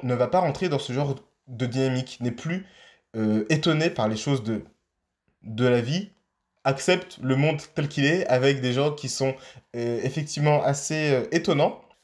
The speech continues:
Et il a l'air tellement plus intelligent et plus mature que lui dans ce commentaire que dans tout ce que raconte Virilitime.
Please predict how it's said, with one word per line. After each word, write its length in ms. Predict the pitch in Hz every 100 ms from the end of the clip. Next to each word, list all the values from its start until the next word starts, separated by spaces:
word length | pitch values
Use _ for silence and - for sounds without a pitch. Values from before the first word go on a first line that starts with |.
| -
Et 60 |
il 580 | 143 151 143 143 139 131 135
a 20 |
l'air 160 | 135
tellement 220 | - 208 214
plus 160 | 190
intelligent 360 | 170 165 165 185
et 60 |
plus 160 | 190 -
mature 340 | 156 147 190
que 80 | -
lui 280 | 139 165 214 - -
dans 160 | 123
ce 80 | 127
commentaire 420 | - 143 131 196
que 80 | 196
dans 120 | 117
tout 260 | 113 - -
ce 60 | -
que 100 | 151
raconte 400 | 135 170 165 139
Virilitime. 640 | 113 120 120 120 208 226